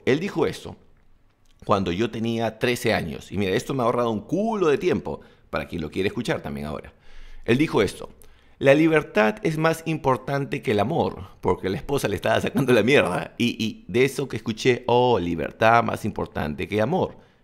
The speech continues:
Y me quedó. Y solamente haber escuchado eso me ha ahorrado, puta, quince años de vida en estar hueveando. Mientras que otros amigos están sacando la mierda siempre con relaciones, ¿no? Dices, "Ah, libertad es más importante que amor".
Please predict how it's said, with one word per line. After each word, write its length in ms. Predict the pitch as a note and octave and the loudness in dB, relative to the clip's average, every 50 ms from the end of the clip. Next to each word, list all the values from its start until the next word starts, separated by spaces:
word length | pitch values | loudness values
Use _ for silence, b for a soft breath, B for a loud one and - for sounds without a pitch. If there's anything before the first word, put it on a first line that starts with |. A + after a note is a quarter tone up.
| b b - | b b -6
Y 80 | F#2 | 0
me 120 | F2+ G#2+ G#2+ | 0 0 2
quedó. 400 | - F#3+ G#3 F#3+ A#2+ G2 B B B B B B | 4 6 6 6 6 4 B B B B B B
Y 100 | D3 C3 | -6 4
solamente 500 | - G#3 G#3 G#3 F#3 G#3 G#3+ G#3+ - E3 | 4 4 4 6 2 2 2 4 4 4
haber 160 | D#3 E3 E3+ | 4 4 2
escuchado 520 | F3+ - - D#3+ - - E3 D#3+ D#3 D3 D3+ | 0 0 -4 -8 -2 -2 2 4 4 4 4
eso 220 | D3+ D#3 - D#3 | 2 0 -2 -4
me 200 | C#3 B2+ A#2+ B2 | -2 0 2 4
ha 60 | B2+ | 4
ahorrado, 540 | B2 B2+ B2 - A#2 A#2+ A#2+ A#2+ A#2 A#2 A2 | 4 4 4 4 4 4 6 6 4 4 0
puta, 360 | G2+ F#2+ F2+ - - F#2 - | -2 -8 -6 -6 -6 -6 -6
quince 360 | - C3 B2+ B2 A2+ - G#2+ | -4 -4 -4 -4 -2 -2 -2
años 220 | G#2 G#2 G#2+ G#2 F2 | 0 0 0 0 0
de 80 | F2 | -2
vida 340 | E2 F2+ F#2 F#2 F2+ D#2+ D2+ | -2 -2 -2 -2 -2 -2 -2
en 120 | D2+ D2+ D2+ | -4 -4 -8
estar 240 | D2 - - F#2+ | -6 -4 -2 0
hueveando. 560 | F#2+ F#2+ G2 E2+ F2 F2 D2 C#2 C2+ C2+ C#2 D#2 | 0 0 0 0 -2 -4 -4 -6 -8 -10 -6 -4
Mientras 240 | F#2+ G#2 G2+ F#2+ | -2 -2 -2 0
que 80 | - C#3+ | 0 0
otros 180 | C#3+ C#3 D3+ - | -2 -2 -4 -4
amigos 320 | C3+ C#3 D3+ D3 C#3+ C#3+ | -2 -2 -2 -4 -4 -6
están 240 | B2 - - C#3+ C3+ | -6 -6 -6 -6 -4
sacando 340 | C#3+ C#3 B2 C3+ C#3 C3+ B2 | -4 -4 -4 -4 -4 -2 -2
la 80 | A#2 | -4
mierda 380 | B2 C#3 D#3 D#3+ D3+ C#3 C3+ C3+ | -4 -4 -4 -4 -4 -4 -6 -8
siempre 240 | - C#3+ B2+ C#3 B2+ | -8 -8 -8 -6 -6
con 140 | B2+ A2 | -6 -4
relaciones, 640 | G#2+ A2 G#2 G2 G2+ - F3+ F3 E3 D#3 D3+ D3 C#3+ - | -4 -4 -4 -4 -2 -2 0 2 2 2 2 0 -2 -2
¿no? 220 | F#3 G3 G3+ G3+ B B B B B B B | -2 -2 -2 -4 B B B B B B B
Dices, 160 | G2+ G2 - | -12 -12 -6
"Ah, 280 | - G#2 - - - - _ _ _ - | -6 -6 -6 -6 -14 -20 _ _ _ -6
libertad 540 | F#2 F#2 E2+ F2 F2 - - G2+ G2+ - - | -4 -2 -2 -2 -4 0 0 0 0 0 -2
es 120 | - F#2+ F#2+ | -4 -2 -2
más 160 | F#2+ F#2 - | -2 -2 -4
importante 480 | F2 - F#2+ F2 - - - - - | -4 -6 -6 -4 -4 -4 -4 -4 -6
que 80 | - - | -8 -8
amor". 280 | - - C#2+ D2 - | -8 -8 -8 -10 -14